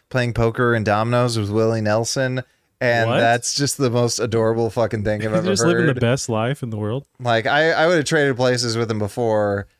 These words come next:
Speaker 1: Uh, I'd, I'd sell a couple of limbs to trade places with him
Speaker 2: <laughs>
Speaker 1: now. He's, he just seems super sweet.
Speaker 2: There was a video
Speaker 1: Um,
Speaker 2: circulating of him doing
Speaker 1: Yeah, that
Speaker 2: promo.
Speaker 1: was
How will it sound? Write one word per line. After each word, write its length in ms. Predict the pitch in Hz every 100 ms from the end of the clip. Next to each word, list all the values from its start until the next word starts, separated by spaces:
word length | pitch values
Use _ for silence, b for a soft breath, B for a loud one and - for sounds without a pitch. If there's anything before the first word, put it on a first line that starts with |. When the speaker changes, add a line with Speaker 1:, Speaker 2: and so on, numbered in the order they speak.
| _ -
Speaker 1:
Uh, 320 | 104 98 92
I'd, 320 | 107 117 101 92 _ _ _ _ 113
I'd 220 | 113 104
sell 360 | - 131 117 110
a 40 |
couple 300 | 110 92 98
of 60 | 98
limbs 260 | 98 98
to 60 | -
trade 280 | - 98 95
places 380 | 95 95 95
with 100 | 98 131
him 120 | 101
Speaker 2:
<laughs> 0 |
Speaker 1:
now. 500 | 107 90 87 90 98
He's, 300 | - 107 107
he 140 | 139 143
just 180 | 131 131
seems 240 | 131 110
super 200 | 107 92
sweet. 340 | 90 101 95 - B B B
Speaker 2:
There 160 | 151 175
was 120 | 165
a 60 | 160
video 400 | 170 208 208 190
Speaker 1:
Um, 40 |
Speaker 2:
circulating 600 | 160 165 165 160 156 151
of 120 | 131
him 460 | 131 135 139 131 127 - b b b
doing 300 | 131 131 120
Speaker 1:
Yeah, 120 | 107
that 40 | 127
Speaker 2:
promo. 400 | 127 123 107 101
Speaker 1:
was 80 | 98